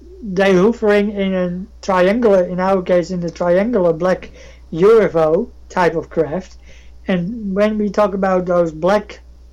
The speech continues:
triangular crafts, we talk about Illuminati, uh, vehicles, the anti-gravity vehicles, U F O, uh, triangular U F Os, and, and, and they can,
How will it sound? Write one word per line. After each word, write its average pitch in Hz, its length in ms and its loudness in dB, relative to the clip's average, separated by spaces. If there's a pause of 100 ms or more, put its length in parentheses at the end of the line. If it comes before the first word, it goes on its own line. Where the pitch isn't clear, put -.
(160)
triangular 196 640 0
crafts, 160 520 -8 (360)
we 196 120 2
talk 175 220 2
about 185 400 0
Illuminati, 180 1000 -2 (1000)
uh, 160 380 2
vehicles, 165 560 -2
the 175 200 -6 (320)
anti-gravity 185 800 0
vehicles, 170 640 -4 (640)
U 175 280 4
F 160 120 0
O, - 40 -8 (540)
uh, 196 100 -14
triangular 170 500 0
U 165 240 2
F 156 120 0
Os, 160 380 -2 (580)
and, 175 640 0
and, 190 540 -2 (600)
and 202 160 0
they 220 180 4
can, 226 760 -2